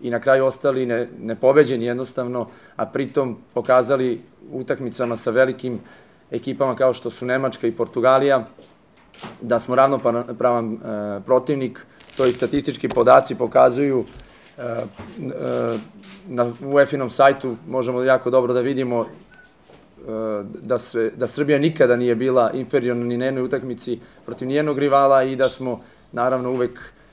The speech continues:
išli na pobedu, s tim što protiv takvih ekipa naravno isto treba se dobro i defanzivno pripremiti. Zadovoljni smo, kažem, i na prvom mestu ostvarivanjem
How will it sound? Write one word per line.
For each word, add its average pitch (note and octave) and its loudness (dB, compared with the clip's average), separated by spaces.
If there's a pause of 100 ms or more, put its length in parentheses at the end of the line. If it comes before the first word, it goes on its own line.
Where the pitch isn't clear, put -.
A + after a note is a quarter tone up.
(120)
išli B2+ -4
na A#2+ -4
pobedu, C3+ 2
s - -10
tim C#3 -6
što - -6
protiv A#2 -6
takvih A#2 0
ekipa A2+ -6
naravno A2+ -2
isto A2+ -12
treba A#2+ -2
se A#2 -8
dobro B2 2
i B2 -2
defanzivno A#2 -4 (280)
pripremiti. A2+ -4 (420)
Zadovoljni C#3+ 4
smo, C3 -6
kažem, C#3+ 2
i C#3 -4
na C3 -2
prvom C#3+ -2
mestu C#3+ -2
ostvarivanjem C3+ -2